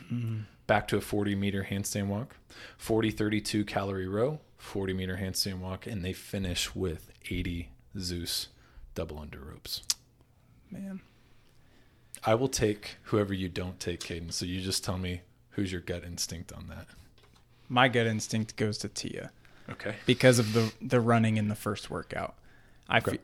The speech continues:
Speaker 1: she, she's a runner. That's just what, that's what she did before she even started CrossFit, and I think that's something that she's carried over into her career as a champion.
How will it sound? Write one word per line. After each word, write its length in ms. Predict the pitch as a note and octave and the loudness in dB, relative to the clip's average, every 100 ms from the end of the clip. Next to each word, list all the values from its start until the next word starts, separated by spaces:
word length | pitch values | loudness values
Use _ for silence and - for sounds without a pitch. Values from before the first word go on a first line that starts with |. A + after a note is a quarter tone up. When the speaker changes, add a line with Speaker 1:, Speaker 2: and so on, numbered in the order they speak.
| - | 2
Speaker 1:
she, 280 | - B2+ - | 4 4 2
she's 240 | - B2+ | 4 6
a 80 | A2+ | 4
runner. 380 | A2 A2 G#2 A#2 | 2 0 0 -4
That's 220 | A#2+ A#2 | -2 0
just 240 | - A#2 - | 0 -2 -2
what, 140 | B2 | 0
that's 160 | A#2+ A2+ | 2 4
what 100 | A#2 | 2
she 120 | - | 2
did 220 | A2 A2+ G#2+ | 2 0 -2
before 340 | A2 A2 A2 | -4 -2 0
she 160 | A2 A2+ | 0 0
even 140 | A2 | 0
started 320 | A2 A2 A2 | 0 0 0
CrossFit, 460 | - A2+ A2 - A#2+ | 2 2 2 2 2
and 80 | A#2 | 0
I 40 | |
think 180 | A2 A2 | 0 0
that's 160 | G#2+ - | -2 -2
something 220 | A2+ A2 | -2 -2
that 100 | G#2+ | -2
she's 160 | - G#2+ | -2 -2
carried 360 | - A2 G#2+ G#2+ | -2 -2 0 -2
over 260 | G#2+ A2 | -2 0
into 260 | A2 G#2+ A2 | 0 0 0
her 120 | A2+ | -2
career 420 | - A#2 A2+ A2+ | -4 -2 0 2
as 140 | A2+ G#2+ | 0 0
a 40 | |
champion. 520 | - A2+ A2+ A#2+ A#2+ | -2 -2 0 0 0